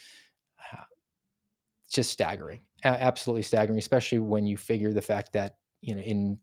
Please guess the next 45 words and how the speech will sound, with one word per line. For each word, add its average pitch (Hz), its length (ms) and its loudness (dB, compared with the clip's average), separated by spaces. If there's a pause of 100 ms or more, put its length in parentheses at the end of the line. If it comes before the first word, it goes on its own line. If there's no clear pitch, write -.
(140)
in 110 120 -2
a 104 60 -2
society 113 540 6
as 107 140 4
we 107 180 -2 (200)
currently 110 320 2
have, 113 320 10
you 110 120 2
would 104 140 2
think 113 200 2
that 104 160 0
more 123 280 12
efficiency 113 840 4 (360)
is 107 140 0
going 110 300 4
to 104 60 2
create 110 340 4
lower 117 340 10
prices, 107 560 4
better, 110 300 4 (180)
best 117 220 6
practices 104 520 2
are 107 60 -2
gonna 101 200 0
be 101 140 -2
achieved. 107 520 2 (440)
We're, 110 200 4 (300)
we 120 100 4
should 127 160 8
actually 131 260 10
theoretically 110 500 4
ha-, 104 240 4
be 107 120 2
paying 107 260 4
less 110 600 6
than 104 120 0
we 101 140 0
are, 92 440 0 (280)
uh, 110 160 -4
if - 200 0
we 110 120 6
are 104 100 8
indeed 101 520 2
progressing 104 840 8
and 98 320 -4